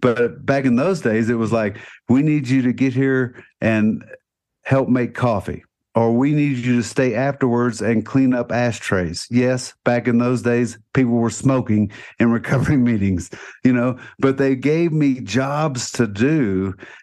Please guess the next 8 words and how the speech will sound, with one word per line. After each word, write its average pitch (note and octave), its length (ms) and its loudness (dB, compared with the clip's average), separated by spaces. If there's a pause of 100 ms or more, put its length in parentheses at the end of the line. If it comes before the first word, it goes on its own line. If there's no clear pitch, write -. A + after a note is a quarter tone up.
(120)
and A#2+ 140 0
I'll A#2+ 100 0
never D3 320 0
forget C#3 440 -2
that. F#2 260 -2
So C3 380 0 (200)
last E3 340 0
night C3 280 0